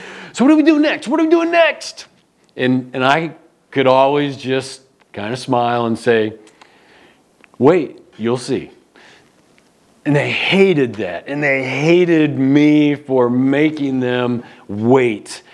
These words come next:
and not know what was coming next. Waiting. Maybe gathering in a church service is the best way for you to encounter God.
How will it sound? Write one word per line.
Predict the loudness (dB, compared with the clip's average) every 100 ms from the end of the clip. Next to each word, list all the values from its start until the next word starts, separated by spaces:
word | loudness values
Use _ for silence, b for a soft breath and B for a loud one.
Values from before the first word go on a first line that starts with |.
| b
and | -2 2 2
not | 0 -4
know | -4 -4 -4 -4 -8 -6
what | -2 -2
was | -4
coming | -4 -4 -2 -4
next. | -8 -12 -18 -20 -20 _ b b b b b b b b b b _ _ _ _ _ _ _ _ _ 0
Waiting. | 2 2 -4 -12 -18 -20 _ _ _ _ _ _ _ _ _ _ _ _
Maybe | 0 2 0 -2 -6
gathering | -6 -4 -2 -2 -4 -6 -6
in | -6
a | -6
church | -4 -4 -4
service | -4 -4 -4 -6
is | -6 -4
the |
best | -8 0 2 2 -2 -4
way | 0 2 2 0
for | -4 -4 -4
you | -4 2 2 2
to | -4 -8
encounter | -6 -6 -4 -6 -6
God. | -6 -8 -8 -16